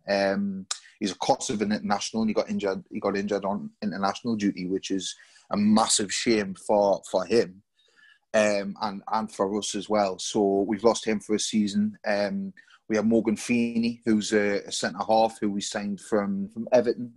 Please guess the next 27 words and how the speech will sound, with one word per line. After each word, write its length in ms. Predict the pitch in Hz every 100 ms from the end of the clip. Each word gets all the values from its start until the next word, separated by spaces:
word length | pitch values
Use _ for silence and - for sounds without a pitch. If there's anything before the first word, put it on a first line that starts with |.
| -
Um, 540 | 110 110 107 107 107 101 - - - - - -
he's, 640 | 120 110 - - - - -
he's 440 | 123 113 104 - -
injured 260 | 117 110 107
for 140 | 107
three 300 | - 120 113
months 360 | 110 117 - 113
as 120 | 98
well. 160 | 110
He 100 | 113
got 140 | 110 107
injured 240 | 104 104
a 40 | 101
few 220 | 107 101
weeks 240 | 107 -
ago, 340 | 107 107 107 - -
so 380 | - 101 98 - -
that's 240 | - -
a 60 | 104
bit 100 | 107
of 80 | 104
a 60 |
shame. 460 | - 120 113 113 107 - - -
Denver 300 | 127 110 107
Hume, 380 | - 135 143 123
who's 240 | 113 101
been 420 | - 117 113 107